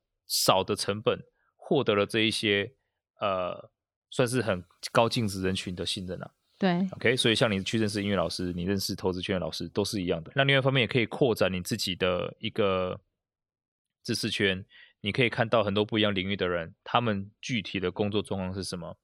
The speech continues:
Speaker 1: 到底是怎么样去获得收益的等等的。
Speaker 2: 嗯。
Speaker 1: 诶，这样子第一个，你的视野变得很开阔了。
Speaker 2: 对。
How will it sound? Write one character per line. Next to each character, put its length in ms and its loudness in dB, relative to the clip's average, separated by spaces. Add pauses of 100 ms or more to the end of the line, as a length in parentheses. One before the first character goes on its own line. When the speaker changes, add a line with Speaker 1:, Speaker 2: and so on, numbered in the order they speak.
(300)
Speaker 1:
到 120 2
底 120 0
是 320 -2
怎 180 -4
么 80 -2
样 100 2
去 360 -6
获 200 -4
得 140 -2
收 220 0
益 100 -4
的 120 -2
等 200 -6
等 160 -4
的。 160 -12 (240)
Speaker 2:
嗯。 160 4
Speaker 1:
诶， 140 6
这 100 4
样 100 2
子 80 0
第 140 4
一 40 2
个， 140 4
你 120 0
的 100 0
视 220 -4
野 120 0 (200)
变 100 0
得 80 0
很 100 -8
开 180 -4
阔 200 -6
了。 140 -8
Speaker 2:
对。 280 -2